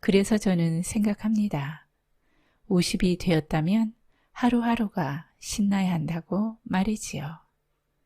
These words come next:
당신은 최근에 신난다고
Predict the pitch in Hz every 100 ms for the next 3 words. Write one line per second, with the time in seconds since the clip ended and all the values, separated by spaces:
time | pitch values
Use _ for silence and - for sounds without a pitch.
0 | _ _ _ _ _ _ _ _ _ -
1 | 208 202 - 233 233 - 233 226 190 180
2 | 180 196 - 220 220 202 175 240 190 151